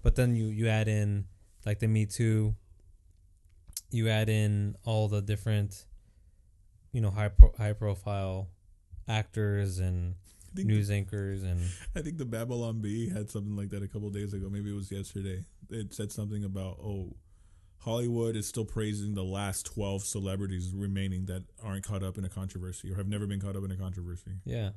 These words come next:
Speaker 1: And, but I think that, that, I think all that just really
Speaker 2: <laughs>
Speaker 1: speaks to, you know,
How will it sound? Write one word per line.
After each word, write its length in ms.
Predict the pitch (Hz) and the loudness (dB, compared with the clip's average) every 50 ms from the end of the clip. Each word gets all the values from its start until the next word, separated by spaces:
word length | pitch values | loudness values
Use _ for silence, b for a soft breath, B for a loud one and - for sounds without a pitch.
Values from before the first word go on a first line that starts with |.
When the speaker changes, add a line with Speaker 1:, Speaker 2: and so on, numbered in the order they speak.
| - b b b b b b b b b b b b | -10 b b b b b b b b b b b b
Speaker 1:
And, 260 | 131 131 - - 143 135 | -10 -8 -6 -4 0 2
but 80 | 151 | 4
I 80 | 147 151 | 4 4
think 200 | - 180 180 170 | 2 -2 -2 0
that, 220 | 185 190 180 - - | 2 2 4 4 4
that, 200 | - - - - | 4 2 0 -2
I 60 | - 139 | -4 -2
think 260 | - 180 170 151 135 - - - | -2 -2 -4 -4 -8 -8 -6 -4
all 180 | - 127 135 143 | -2 -2 -2 0
that 180 | 139 147 147 135 | 0 0 0 0
just 180 | 139 135 120 123 | -2 -2 -2 0
really 160 | 127 123 120 | 0 0 0
Speaker 2:
<laughs> 100 | - - | -2 -2
Speaker 1:
speaks 280 | - 123 123 - - - - - | -2 -2 -2 -2 -4 -6 -4 -2
to, 480 | 127 123 117 113 113 110 107 104 107 - - - - - - - - - - - - - - - - - - - - b b b b b b b b b b - - | 0 0 2 2 2 2 2 0 0 0 -2 -4 -4 -6 -10 -14 -16 -18 -20 -20 -20 -20 -20 -20 -20 -18 -18 -18 -20 b b b b b b b b b b -6 -2
you 120 | 113 110 | 0 0
know, 300 | 110 110 113 113 107 - | 2 2 0 0 -4 -6